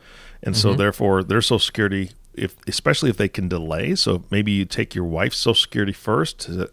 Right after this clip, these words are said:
Speaker 1: to help supplement income, and you delay the husband. If the husband passes before the wife, then she, even though she's gonna lose some Social Security, it's not gonna be nearly as much as if you had taken yours early.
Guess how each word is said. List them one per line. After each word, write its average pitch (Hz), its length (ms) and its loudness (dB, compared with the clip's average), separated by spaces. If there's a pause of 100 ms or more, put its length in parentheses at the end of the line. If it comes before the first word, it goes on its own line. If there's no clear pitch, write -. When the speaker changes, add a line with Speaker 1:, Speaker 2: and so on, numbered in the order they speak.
Speaker 1:
to 92 160 -4
help - 220 -4
supplement 98 480 -2
income, 123 400 -2 (360)
and 101 100 -4
you 90 60 -2
delay 95 280 2
the 95 100 0
husband. 113 440 0 (140)
If - 160 -6
the - 100 -2
husband 98 360 0
passes 120 720 -4 (460)
before 104 260 0
the 90 80 0
wife, 85 320 -2
then 98 160 -2
she, 113 460 0 (440)
even 123 200 0
though 127 80 4
she's 110 160 -4
gonna 110 180 2
lose 117 200 2
some 92 240 2
Social 95 180 4
Security, 85 560 -8 (320)
it's - 180 -4
not 110 200 -2
gonna 117 120 0
be 101 120 0
nearly 123 300 4
as 90 140 0
much 87 240 -2
as 87 100 -4
if 92 140 -4
you 90 340 -2
had 104 140 -2
taken 92 300 -4
yours 85 280 -4
early. 101 380 -4